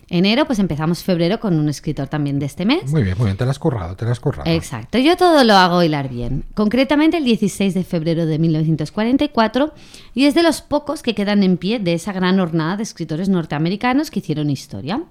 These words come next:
Speaker 1: junto a Cheever y Philip Roth, que fueron un poco sus coetáneos, y como antes había sido, pues, Faulkner, Fitzgerald, Hemingway, y al fondo, al fondo,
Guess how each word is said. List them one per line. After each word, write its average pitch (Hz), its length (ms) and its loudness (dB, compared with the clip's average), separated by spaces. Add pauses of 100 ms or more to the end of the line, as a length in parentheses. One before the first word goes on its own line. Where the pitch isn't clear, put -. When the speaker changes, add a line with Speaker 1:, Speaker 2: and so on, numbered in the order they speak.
(360)
Speaker 1:
junto 165 300 -4
a 143 120 -4
Cheever 180 320 0
y 156 60 0
Philip 156 300 -6
Roth, 247 180 -2
que 196 100 -10
fueron 147 440 -2
un 190 160 2
poco 170 180 0
sus - 220 -10
coetáneos, 233 640 0 (320)
y 254 100 -4
como 262 220 8
antes 247 280 2
había 240 200 0
sido, 262 300 -2
pues, 143 200 -4
Faulkner, 208 520 -2
Fitzgerald, 196 680 -4 (200)
Hemingway, 196 640 0
y 196 80 0
al 160 180 2
fondo, 214 320 -2
al 190 60 -2
fondo, 233 340 -2